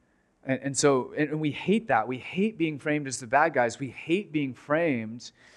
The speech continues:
as the bigots, uh, of our day. And so, so we start going back to Scripture and sort of re-examining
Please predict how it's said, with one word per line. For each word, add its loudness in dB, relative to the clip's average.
as 4
the -6
bigots, 4
uh, 4
of 2
our 8
day. 12
And 2
so, 6
so 2
we 4
start 6
going 2
back 10
to -6
Scripture 2
and 2
sort 4
of -2
re-examining 2